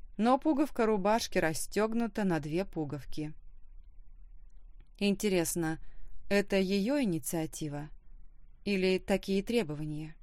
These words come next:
В принципе, это не важно. Не так уж и вульгарно.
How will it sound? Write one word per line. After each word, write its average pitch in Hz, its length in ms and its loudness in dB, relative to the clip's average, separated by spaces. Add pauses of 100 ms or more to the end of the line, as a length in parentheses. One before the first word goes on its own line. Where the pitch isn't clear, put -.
(1000)
В - 100 -12
принципе, 190 460 2
это 180 140 0
не 175 140 2
важно. 151 340 -4 (520)
Не 214 160 2
так 262 280 -2
уж 175 160 -2
и 165 40 0
вульгарно. 143 640 -6